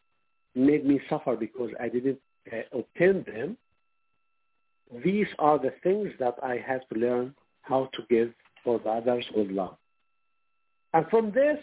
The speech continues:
sure, the, the only to speak about the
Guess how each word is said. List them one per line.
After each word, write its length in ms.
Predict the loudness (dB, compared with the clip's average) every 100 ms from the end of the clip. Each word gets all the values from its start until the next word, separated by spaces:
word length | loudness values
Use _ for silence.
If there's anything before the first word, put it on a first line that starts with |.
| -10 _ _ _ _ _ _ _ _ _ _ _ _ _ _ _ -10 -4
sure, 340 | 0 2 2 0
the, 380 | -8 -6 -4 -4 -8
the 140 | -10 2
only 280 | 4 6 4
to 140 | 0 -8
speak 220 | -4 2
about 260 | 4 4
the 100 | 2